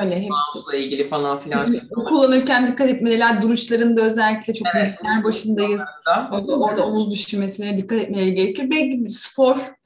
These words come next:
Speaker 1: tabii bütün burçlar için önemli. Spor ya da en hassas bölgeleri en azından geliştirmek üzerine çalışabilirler. Altıncı evlere baktığımız zaman altıncı ev akrep. Şimdi akrep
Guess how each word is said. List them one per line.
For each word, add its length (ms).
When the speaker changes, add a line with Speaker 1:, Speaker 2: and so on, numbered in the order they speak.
Speaker 1:
tabii 240
bütün 260
burçlar 260
için 240
önemli. 460
Spor 400
ya 140
da 40
en 200
hassas 500
bölgeleri 380
en 200
azından 340
geliştirmek 540
üzerine 300
çalışabilirler. 920
Altıncı 420
evlere 360
baktığımız 400
zaman 260
altıncı 520
ev 120
akrep. 540
Şimdi 240
akrep 500